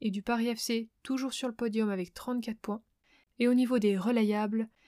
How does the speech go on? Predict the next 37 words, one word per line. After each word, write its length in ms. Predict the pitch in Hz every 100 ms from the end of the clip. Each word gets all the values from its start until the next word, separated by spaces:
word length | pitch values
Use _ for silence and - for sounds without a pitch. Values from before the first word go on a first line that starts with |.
| _
Rodez 460 | - 220 262 277 277
se 240 | 247 -
rapproche 580 | 208 202 233 240 269 247
de 60 | 226
la 160 | 196
sortie 460 | 185 - 262 - -
de 100 | 220
la 120 | 190
zone 180 | 196 196
rouge 520 | 202 220 233 226 - _
avec 240 | - 196 190 -
onze 220 | 262 240
points. 240 | - 220 226 _ _ _
Ils 80 | 226
ne 100 | 240
sont 200 | 226 277
plus 140 | -
qu'à 340 | 240 226 196 -
un 160 | 277 277
point 260 | - 277 277
de 140 | 214
Dijon 460 | 180 226 220 233 220
qu'ils 200 | - 196
viennent 240 | 190 190 190
juste 220 | 220 214
de 100 | 226
battre 440 | 220 214 - - _ _ _ -
et 60 | 220
qui 180 | -
est 40 | 202
juste 340 | 180 285 -
avant 160 | 247 240
la 140 | 214
zone 180 | 196 190
rouge. 520 | 196 214 247 - - _ _ _ _
Par 220 | - 233 -
contre, 380 | 220 226 -